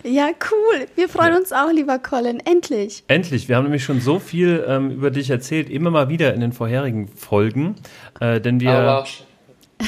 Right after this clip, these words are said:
Speaker 3: Spannungsbogen.
Speaker 2: <laughs> Ja, genau. <laughs> Denn wir sprechen natürlich, ähm, ja, über unseren Weg und zu meinem Weg gehörst du auch dazu, denn du hast mir einen Mentor vermittelt,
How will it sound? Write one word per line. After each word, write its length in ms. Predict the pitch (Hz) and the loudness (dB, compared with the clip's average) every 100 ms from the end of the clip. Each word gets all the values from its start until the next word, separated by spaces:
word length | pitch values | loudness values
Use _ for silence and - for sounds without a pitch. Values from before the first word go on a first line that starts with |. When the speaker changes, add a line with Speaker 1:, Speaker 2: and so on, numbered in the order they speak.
| - 254 | -2 2
Speaker 3:
Spannungsbogen. 680 | 156 165 147 - 110 107 101 | 4 2 0 -8 -10 -12 -14
Speaker 2:
<laughs> 60 | - | -6
Ja, 180 | 117 143 - | 0 4 4
genau. 380 | 349 127 - - | 4 2 2 2
<laughs> 200 | - 113 | -2 0
Denn 480 | 117 113 104 98 117 | 0 2 0 0 0
wir 80 | 123 | 2
sprechen 340 | - 359 - | 4 2 0
natürlich, 500 | 156 131 160 156 135 | -4 -4 -4 -4 -4
ähm, 440 | 120 127 127 127 120 | -2 0 2 2 0
ja, 200 | 120 87 - | 0 -2 -4
über 380 | 107 107 104 - | -2 0 0 0
unseren 400 | 143 135 123 101 | 0 2 2 2
Weg 300 | 117 156 139 | 2 0 0
und 340 | 127 123 - | 0 -2 -6
zu 80 | 123 | -2
meinem 360 | 113 135 151 104 | 2 2 0 0
Weg 320 | 120 139 - - - - - | -2 -2 -8 -20 -20 -20 -6
gehörst 640 | 123 104 110 131 135 - | -2 2 4 2 0 -2
du 260 | 180 190 165 - | 2 2 0 0
auch 140 | 117 | 0
dazu, 380 | 110 104 - 147 | 0 -4 -2 -2
denn 160 | 104 98 | -2 0
du 340 | 127 147 143 | 0 0 0
hast 260 | 135 131 - | 0 -2 0
mir 280 | 135 120 | 0 0
einen 240 | 113 104 101 | 0 0 2
Mentor 540 | 110 226 175 101 87 - | 2 2 0 -2 -4 -10
vermittelt, 580 | - 110 107 135 170 - | -2 0 2 2 0 -2